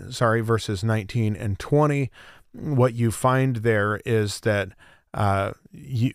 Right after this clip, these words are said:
the, the main verb of action there is disciple making.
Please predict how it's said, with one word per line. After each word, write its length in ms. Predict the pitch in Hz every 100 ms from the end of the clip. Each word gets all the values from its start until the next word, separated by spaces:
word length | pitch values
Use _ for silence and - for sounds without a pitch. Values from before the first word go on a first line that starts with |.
| _
the, 640 | 143 143 127 131 120 113 98
the 240 | 98 113
main 480 | 104 120 127 131 131 -
verb 520 | 107 117 135 123 110
of 140 | 110 107
action 500 | 117 131 - 131 110
there 220 | 107 101
is 260 | - 110 98
disciple 640 | 117 107 107 - 120 - 101
making. 400 | 92 - 87